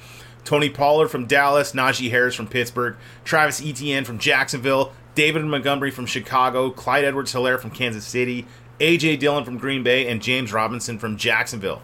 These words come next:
And then the bench, if possible. If you have to flex these guys, I get it. If you can <laughs> not start them, get 'em out of your lineups. This is the forty to thirty percent confidence level. Brian Robinson from Washington, Kareem Hunt from Cleveland,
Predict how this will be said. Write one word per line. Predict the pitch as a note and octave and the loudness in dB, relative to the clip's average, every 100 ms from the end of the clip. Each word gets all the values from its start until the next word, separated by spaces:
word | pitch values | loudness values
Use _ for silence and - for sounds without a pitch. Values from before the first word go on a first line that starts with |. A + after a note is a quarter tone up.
| - - - - - - - | -16 -20 -20 -20 -20 -10 -4
And | C#3+ | -2
then | C#3 | 0
the | |
bench, | B2 F3+ F#3+ F#3+ | -2 2 2 2
if | D#3+ D#3 | 0 0
possible. | E3 D#3 D3+ D#3 D#3+ D#3 - - - - | 2 0 0 2 4 4 0 -16 -20 -14
If | - | -8
you | A#2 | 0
have | E3 E3+ | 2 2
to | D#3 | 0
flex | F3+ E3+ | 0 0
these | E3+ C3+ | -2 2
guys, | D3+ C#3+ | 2 2
I | A#2 B2 | 0 0
get | - A#2+ B2+ | 0 2 4
it. | C3+ C3+ - - - | 4 2 -4 -20 -6
If | C3 B2+ - - | -2 0 -2 -10
you | C#3 C3 | -8 -6
can | A2 G2 | -6 -6
<laughs> | - | 0
not | D#3+ C#3 E3 E3+ - | 2 4 4 2 0
start | - D#3 D3+ | 2 2 2
them, | D3+ D3 D3 - - - - - | 0 -4 -8 -14 -20 -20 -20 -4
get | D#3 D#3+ | 2 4
'em | |
out | D#3+ | 4
of | D#3 | 4
your | C#3+ | 4
lineups. | C3+ C3+ - | 4 2 0
This | D3 | -6
is | C3 | -4
the | B2 | -4
forty | - D#3+ E3 | 0 2 2
to | C3 D3+ - - A2+ | -2 -6 -10 -8 -6
thirty | A#2+ C#3 D3 | -2 0 0
percent | D3 C#3 C#3+ A2 | -4 -2 -4 -2
confidence | C3 B2+ B2+ A#2+ | -2 -2 -6 -2
level. | B2 A#2+ A#2+ A#2 - - - | 0 2 2 0 -8 -16 2
Brian | D3 F#3 E3 | 4 6 6
Robinson | D#3+ D#3 D3+ C#3+ B2 - | 4 2 -4 -8 -10 -14
from | - C3+ C3 | -6 -2 2
Washington, | C3+ C3 C3+ C3+ C3 | 2 0 -4 -6 -8
Kareem | - C3+ C#3 | -6 -4 -2
Hunt | C#3 C3+ | -2 -4
from | A#2 | -8
Cleveland, | A2 - C#3+ F3 F3 E3 D#3+ | -12 -12 -6 -4 -2 0 -2